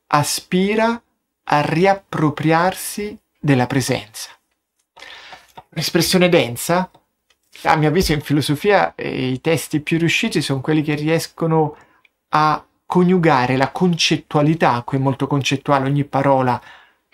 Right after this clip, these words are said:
sapere, presenza, riappropriarsi, a coniugare la concettualità con una certa poeticità,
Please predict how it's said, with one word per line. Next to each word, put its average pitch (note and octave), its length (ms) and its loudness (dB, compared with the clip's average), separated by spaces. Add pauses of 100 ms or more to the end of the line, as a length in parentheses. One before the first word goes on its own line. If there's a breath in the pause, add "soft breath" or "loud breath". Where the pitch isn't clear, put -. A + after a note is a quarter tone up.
sapere, D#3 720 0 (140)
presenza, C#3 800 -2
riappropriarsi, D3 920 -2 (340 loud breath)
a F3+ 100 -2
coniugare G3 420 2
la C#3+ 100 0
concettualità F#3+ 760 -2
con F#3+ 480 -2 (320)
una E3 180 2
certa F#3+ 380 0
poeticità, D#3+ 840 0